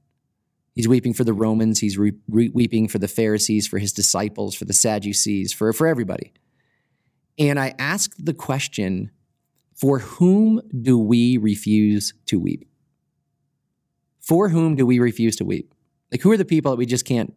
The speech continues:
tolerate and we, we can't weep over 'em? And I encouraged us to say, like, I think we need to be those who weep over all people, uh, have a heart of compassion toward all people. And there was a couple of people who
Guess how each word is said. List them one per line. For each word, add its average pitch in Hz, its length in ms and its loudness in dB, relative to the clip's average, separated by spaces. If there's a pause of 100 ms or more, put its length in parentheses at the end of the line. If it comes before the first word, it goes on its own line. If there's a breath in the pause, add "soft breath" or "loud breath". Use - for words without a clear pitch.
tolerate 113 540 -4
and 127 60 0
we, 127 120 4
we 131 120 -2
can't 131 240 0
weep 123 160 0
over 101 220 -4
'em? 104 140 -6 (480 loud breath)
And 165 80 2
I 165 60 0
encouraged 170 480 -2
us 131 140 0
to 127 100 -2
say, 135 220 2
like, 127 180 -4
I - 60 -2
think 180 220 -2
we 151 180 4
need 156 200 4
to 135 60 0
be 131 360 2
those 131 280 2
who 135 100 0
weep 127 240 2
over 117 240 0
all 175 120 -2
people, - 420 -8 (500)
uh, 123 180 0
have 127 160 -2
a 127 40 -2
heart 147 220 0
of 143 60 -10
compassion 131 380 -2
toward 120 160 -2
all 139 140 0
people. - 460 -8
And 147 100 4
there 151 80 4
was 143 240 0 (400 soft breath)
a 139 60 -10
couple 190 280 -4
of 156 100 -4
people 160 500 -2
who 123 500 4